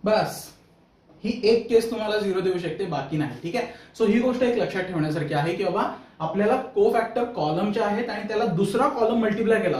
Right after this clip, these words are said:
ज्या कॉलम सोबत करस्पॉन्डिंग घेतलेला आहे तो सोडून, म्हणजेच सी वन जर घेतलेला आहे आणि त्याच्या कोफॅक्टरला, co-factors of C one multiplied by, मी म्हणतो कॉलम टू,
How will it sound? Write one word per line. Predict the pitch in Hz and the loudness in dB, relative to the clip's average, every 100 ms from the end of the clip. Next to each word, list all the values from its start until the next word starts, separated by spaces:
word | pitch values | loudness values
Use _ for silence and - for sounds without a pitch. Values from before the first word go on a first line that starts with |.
| 147 | -2
ज्या | 160 | 0
कॉलम | 147 - 175 180 196 | 0 0 0 0 0
सोबत | 196 - | 0 -2
करस्पॉन्डिंग | 170 180 190 185 202 170 | -2 -2 -2 -2 0 0
घेतलेला | 165 175 180 | 0 -2 2
आहे | 170 180 - - - - | 2 0 -2 -6 -10 -2
तो | 196 | 2
सोडून, | 202 170 - - - - - | 2 2 0 -4 -14 -20 -4
म्हणजेच | 151 156 120 - - - - _ _ - | 0 2 0 -2 -12 -20 -20 _ _ -4
सी | 196 185 | 0 2
वन | 214 220 | 4 4
जर | 226 | 4
घेतलेला | 185 165 185 185 | 2 -2 0 0
आहे | 175 156 151 - - _ 143 | 0 -2 -4 -8 -16 _ -4
आणि | 156 208 - - - 170 | -2 0 -2 -8 -12 -6
त्याच्या | 160 233 240 | -2 2 0
कोफॅक्टरला, | 220 208 202 202 190 160 147 - - - _ - _ _ - 170 | 0 0 -2 0 -2 -2 -2 -6 -8 -16 _ -20 _ _ -10 -4
co-factors | 180 170 156 185 180 208 - 170 | -4 -4 -6 -2 0 -2 -4 -4
of | 170 156 - - - - - - 226 | 0 0 0 -4 -14 -20 -20 -6 0
C | 226 202 | 2 4
one | 156 - - - - 156 | 2 0 -2 -12 -12 -2
multiplied | 156 156 208 202 196 170 | 0 2 0 2 2 2
by, | 156 131 - 320 - - _ 160 | 0 -2 -2 -4 -6 -18 _ -4
मी | 180 | -4
म्हणतो | 180 220 | -2 -4
कॉलम | - 170 196 226 | -2 0 2 2
टू, | - 196 | 0 -2